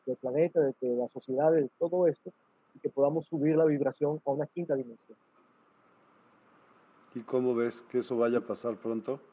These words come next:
Speaker 1: Bueno, estamos en el proceso. <laughs> No sabemos cuándo va a pasar, pero está pasando porque estamos trabajando. Eh, hay un grupo muy grande, hay una masa crítica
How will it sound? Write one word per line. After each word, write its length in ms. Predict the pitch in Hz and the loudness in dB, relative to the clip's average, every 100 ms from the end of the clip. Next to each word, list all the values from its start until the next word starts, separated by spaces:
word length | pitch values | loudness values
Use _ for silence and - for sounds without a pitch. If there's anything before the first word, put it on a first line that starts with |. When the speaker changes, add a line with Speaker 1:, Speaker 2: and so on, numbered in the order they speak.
| _ _ _ _ _ | _ _ _ _ _
Speaker 1:
Bueno, 520 | 185 214 190 202 214 190 | 4 6 8 6 4 2
estamos 340 | 151 180 233 | 0 2 4
en 80 | 214 | 2
el 40 | 160 | 0
proceso. 560 | 127 - 147 - 113 127 - | 0 4 4 2 -8 -10 -8
<laughs> 160 | 147 139 | -6 -4
No 120 | 143 | -2
sabemos 480 | 175 165 165 180 - - - | 6 8 8 4 -4 -12 -6
cuándo 340 | 139 151 165 165 | -2 2 4 6
va 140 | 156 | 6
a 20 | 156 | 4
pasar, 320 | - - 175 156 | 0 0 0 2
pero 200 | 147 175 _ | 0 -2 _
está 240 | - - 180 | -10 -4 -2
pasando 460 | 202 202 180 143 | 0 2 2 2
porque 200 | 131 139 | -2 -4
estamos 260 | 120 147 160 | -2 -2 2
trabajando. 460 | 156 135 151 135 120 _ _ _ _ _ - | 4 4 2 -6 -8 _ _ _ _ _ -2
Eh, 160 | 131 | 0
hay 180 | 135 165 | 2 2
un 120 | 165 | 0
grupo 400 | 147 151 165 160 | 0 0 2 0
muy 200 | 135 147 | -2 -2
grande, 360 | 143 147 147 156 | 2 2 4 2
hay 80 | 143 | 2
una 140 | 147 | 0
masa 260 | 147 147 139 | -2 -2 -6
crítica 560 | - 147 147 160 180 | -4 -4 -2 -4 -6